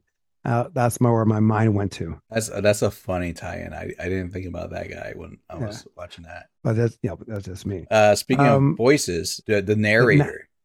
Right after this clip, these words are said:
Speaker 1: Yeah, who was that?
Speaker 2: Chris Hemsworth. That was Thor.
Speaker 1: Holy crap.
Speaker 2: That was Thor. <laughs>
Speaker 1: I wasn't paying attention. I didn't look, I didn't look at the credits. I was just wondering, like, "Who is that?" I was like, "Good job."
Speaker 2: Yeah, that, I, I, like, I found out about that just the other day too, and I was like,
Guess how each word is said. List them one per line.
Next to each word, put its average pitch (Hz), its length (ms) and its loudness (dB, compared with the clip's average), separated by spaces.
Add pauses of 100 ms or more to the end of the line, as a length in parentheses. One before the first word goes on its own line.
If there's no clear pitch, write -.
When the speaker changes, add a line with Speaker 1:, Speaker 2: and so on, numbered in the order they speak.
(200)
Speaker 1:
Yeah, 147 220 0
who 147 140 4
was 170 200 2
that? 90 280 -6 (220)
Speaker 2:
Chris - 200 -14
Hemsworth. - 400 -14 (380)
That - 80 -20
was - 140 -10
Thor. - 120 -8
Speaker 1:
Holy 285 280 6
crap. 285 500 2 (580)
Speaker 2:
That 170 60 -4
was - 140 -2
Thor. 117 340 4 (540)
<laughs> - 640 2
Speaker 1:
I 139 160 4
wasn't 156 220 4
paying 143 200 6
attention. 135 340 4
I 120 60 6
didn't 131 100 8
look, 139 120 4
I 127 80 4
didn't 135 140 4
look 135 100 4
at 123 100 0
the 117 80 -2
credits. 131 440 0 (140)
I 117 40 4
was 120 80 6
just 117 140 4
wondering, 113 280 4
like, - 80 -14
"Who - 200 -2
is 143 220 2
that?" - 240 -14
I 104 120 -4
was 107 200 -6
like, 104 160 -8 (400)
"Good 147 180 2
job." 90 480 2 (140)
Speaker 2:
Yeah, 117 180 4
that, 113 240 2
I, 113 480 2
I, 107 40 0
like, 117 180 4
I 131 200 6
found 123 280 0
out 110 140 4
about 107 180 4
that 101 200 2
just 101 200 -4
the 98 80 -4
other 95 160 -4
day 92 160 -2
too, 95 240 -6
and 92 100 -6
I 95 80 -6
was 95 100 -10
like, 92 280 -8